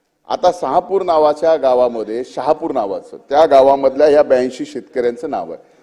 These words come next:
आता पोर्टलवर, पीएम किसान स-, च्या पोर्टलवरती याची नोंद झाल्यावर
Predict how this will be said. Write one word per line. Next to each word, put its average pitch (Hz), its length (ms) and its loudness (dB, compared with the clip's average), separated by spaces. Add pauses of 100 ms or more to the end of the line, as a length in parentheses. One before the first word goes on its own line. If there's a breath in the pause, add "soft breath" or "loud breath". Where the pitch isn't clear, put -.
(160)
आता 214 200 2
पोर्टलवर, 196 760 -2
पीएम 190 360 -8
किसान 180 400 -4
स-, 143 120 -16 (500)
च्या 156 120 0
पोर्टलवरती 151 960 -4
याची 131 200 -6
नोंद 123 280 -10
झाल्यावर 107 440 -4